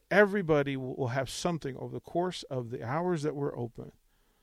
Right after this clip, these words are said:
that intrigues them, that includes them, that considers them. Now, the idea that we could put together, you know, fourteen, eighteen,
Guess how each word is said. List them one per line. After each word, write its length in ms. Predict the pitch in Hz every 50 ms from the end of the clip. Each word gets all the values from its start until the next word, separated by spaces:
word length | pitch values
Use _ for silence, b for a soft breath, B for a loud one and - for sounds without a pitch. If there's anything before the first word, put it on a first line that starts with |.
| _ _ _ _
that 180 | - 139 135 127
intrigues 540 | 127 123 - - - 190 196 175 160 147 139
them, 600 | 139 147 147 147 143 143 139 139 135 135 139 147
that 600 | - 127 123 120 120 120 123 120 120 120 120 - - - _ _ _ _ _
includes 600 | - 123 127 - - - 180 175 175 170 143 139 131
them, 560 | 139 143 139 135 135 131 127 127 123 123 - - -
that 520 | 113 110 123 127 127 127 123 123 123 123 - _ _ _ _ _ _ -
considers 560 | - 139 127 - - 143 131 123 117 107 104
them. 100 | - - - _ _ _ _ _ _ _ _ _ _ _ _ _ _ _ _ _ _ _ _ _ _ _ _ _ _ _ _ _ _ _ _ _ _ _ _ -
Now, 320 | - 165 156 135 113 - - _
the 160 | 143 139 151
idea 440 | 160 175 170 147 135 175 185 185 170 147
that 120 | 139 135
we 140 | 135 160 165
could 160 | - - 127
put 180 | - - 170 147
together, 680 | 135 127 151 151 156 147 143 135 127 123 120 120 - -
you 100 | 147 143
know, 240 | 127 120 117 120 127 -
fourteen, 580 | - 160 160 143 - - - 147 143 139 135
eighteen, 800 | 127 139 139 147 143 - - 143 135 135 131 131 127 123 123 123